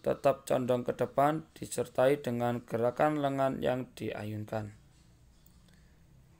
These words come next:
Dilanjutkan dengan gerakan langkah kaki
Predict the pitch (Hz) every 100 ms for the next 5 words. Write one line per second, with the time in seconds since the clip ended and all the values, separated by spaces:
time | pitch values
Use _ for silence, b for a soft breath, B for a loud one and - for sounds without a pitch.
0 | - - 123 123 120 - 156 160 151 131
1 | 135 139 127 123 123 147 156 160 151 143
2 | 139 - 156 156 151 143 151 151 151